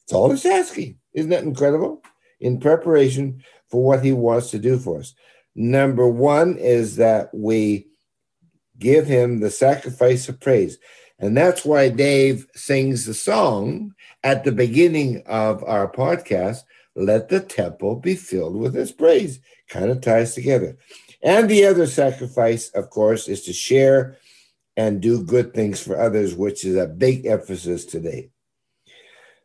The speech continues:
So the Lord bless you and keep you all. The Lord make his face to shine upon you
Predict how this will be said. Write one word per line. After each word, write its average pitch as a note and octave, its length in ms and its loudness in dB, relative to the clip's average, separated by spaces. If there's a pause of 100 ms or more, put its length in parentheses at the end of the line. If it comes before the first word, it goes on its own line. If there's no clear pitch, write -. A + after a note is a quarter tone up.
So F3+ 240 4
the F3 140 4
Lord A3 340 6
bless G#3 380 4
you G3+ 280 4
and D3+ 140 -4
keep F#3 260 -2
you E3+ 220 2
all. F3+ 560 2
The G#2+ 120 -6
Lord B2 340 4
make C3 220 -2
his B2+ 180 -2
face C3+ 360 0
to C3+ 100 -4
shine C#3 340 -2
upon C#3 420 0
you F3+ 360 0